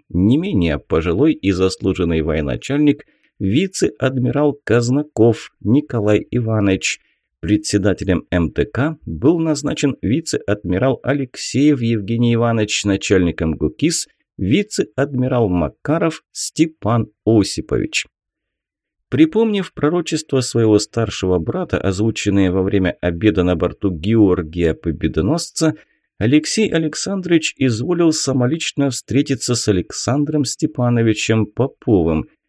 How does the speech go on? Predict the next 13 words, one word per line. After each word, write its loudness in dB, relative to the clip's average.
Содержание 0
беседы -2
со 0
знаменитым 0
физиком-изобретателем -2
осталось 0
в -18
тайне, 0
однако -2
этот -4
разговор 0
имел 0
далеко 0